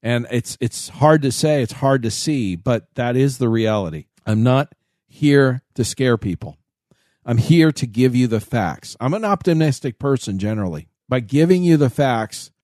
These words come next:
you know, if you are one of those folks who are struggling and to make ends meet and it's getting tighter and tighter, don't put your head in the sand. Don't have that ostrich syndrome, we call it. Don't, you know, and, and just hope it gets better until inflation stops increasing,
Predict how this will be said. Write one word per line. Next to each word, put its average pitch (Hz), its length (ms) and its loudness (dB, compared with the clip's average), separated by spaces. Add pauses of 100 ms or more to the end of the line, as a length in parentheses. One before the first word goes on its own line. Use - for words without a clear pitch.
you 139 100 2
know, 139 160 4
if 139 240 0
you 147 160 4
are 185 320 8
one 143 180 2
of 107 80 -6
those 92 220 -6
folks 92 380 -8
who 139 180 2
are 147 240 4
struggling 104 680 -2
and 107 220 -8 (480)
to 139 100 -2
make 151 240 4
ends 135 220 0
meet 110 240 -4
and 107 140 -6
it's 104 80 -8
getting 139 240 2
tighter 135 380 2
and 113 100 -2
tighter, 110 480 -4 (100)
don't 160 220 4
put 196 180 2
your 185 80 6
head 170 180 6
in 175 60 -2
the 135 100 2
sand. 85 380 -4
Don't 165 280 4
have 170 260 2
that 160 220 2
ostrich 139 540 0
syndrome, 143 500 -2 (680)
we 104 100 -2
call 98 300 0
it. 82 80 -8
Don't, 123 260 -4
you 127 140 -2
know, 117 120 0
and, 113 220 -4
and 113 160 -4
just 123 200 -2
hope 156 240 6
it 143 80 -2
gets 127 260 -2
better 117 480 -4 (140)
until 190 640 2
inflation 151 560 2
stops 151 440 0
increasing, 101 720 -2